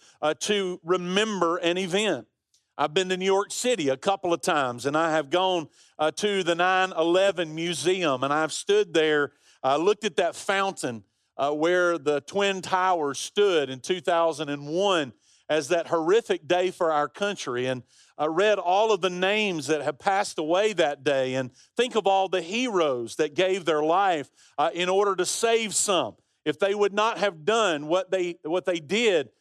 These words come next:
uh, there would have been more names even upon, uh, that memorial. And so we think of a memorial as something in the past that,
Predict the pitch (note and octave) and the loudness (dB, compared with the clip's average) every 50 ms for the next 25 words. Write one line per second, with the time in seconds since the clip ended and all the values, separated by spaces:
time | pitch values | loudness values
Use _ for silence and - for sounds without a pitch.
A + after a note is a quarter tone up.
0 | _ _ _ C#3+ D3+ D#3+ F#3+ G3+ G3 G#3 G3+ G3+ F3 A3 A3 A3 G#3+ A#3 C4 C#4+ | _ _ _ -4 0 2 2 2 2 2 2 2 0 0 -2 0 2 2 2 2
1 | D4 C4+ G#3 E3+ D3+ C#3 A#2+ G#2+ G2+ G2 - - - - D#3+ F3+ F3 E3+ D#3+ D3 | 2 0 -2 -2 -2 -2 -4 -8 -12 -12 -14 -14 -6 -4 -2 -2 0 0 0 -2
2 | C#3+ - F3+ E3 D#3+ D#3 D3+ C#3 A#2+ - _ _ _ _ - D3 D3+ D3+ D3 C3 | -2 0 0 2 2 2 2 0 -4 -8 _ _ _ _ -2 0 0 0 0 2
3 | E3 D#3+ D3+ D#3 - - C#3+ C#3+ D3 D3+ D#3+ E3 E3+ D#3 C#3+ B2+ B2 C3 C#3 C#3 | 0 0 0 -2 -4 -4 -4 -4 -2 0 0 2 2 2 0 -2 -4 -6 -6 -4
4 | - - G#3 G3 G3 G3 F#3 - - A#3 C4 C#4+ C4+ - G#3+ G3+ E3+ G3+ F#3+ F#3 | -2 -2 0 0 0 -2 -2 -2 -2 0 0 0 -2 0 -2 0 2 2 0 0
5 | F3+ F3 F3 F3 F3 F3 F3 F#3 G#3 A3+ A#3+ A#3 A3 G3+ E3+ D#3+ D#3 D#3+ F3+ F#3+ | 0 0 0 0 0 -2 0 2 2 4 4 4 4 2 2 2 2 2 2 0
6 | - _ _ _ _ _ _ E3 E3+ - - - A3 A3+ A#3+ - A#3 A3 G3+ G3 | -4 _ _ _ _ _ _ -2 -2 0 -2 -2 -2 -2 -2 -2 -4 -4 -2 -2
7 | F#3+ F#3+ F#3 F3 E3 - - - G#3+ G#3+ G3+ F#3+ D#3+ D3+ D#3+ F#3 - - - - | -2 0 0 -2 -2 -4 -4 -2 0 2 2 2 2 2 0 -2 -4 -6 -4 0
8 | F3 E3+ E3+ - | 0 0 0 -2